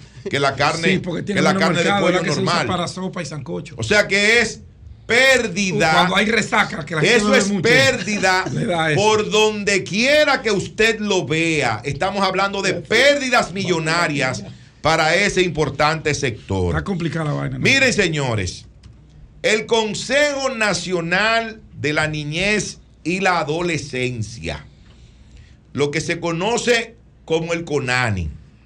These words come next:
Speaker 1: Pero antes de entrar en algunas situaciones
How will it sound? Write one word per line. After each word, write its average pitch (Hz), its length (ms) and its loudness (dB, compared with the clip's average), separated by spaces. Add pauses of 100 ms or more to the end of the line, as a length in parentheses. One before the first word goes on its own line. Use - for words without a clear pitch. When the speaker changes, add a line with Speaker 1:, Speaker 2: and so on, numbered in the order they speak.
(800)
Speaker 1:
Pero 196 260 2
antes 294 340 2
de 240 80 2
entrar 170 680 2 (880)
en 151 160 -2
algunas 196 440 2
situaciones 165 1160 -2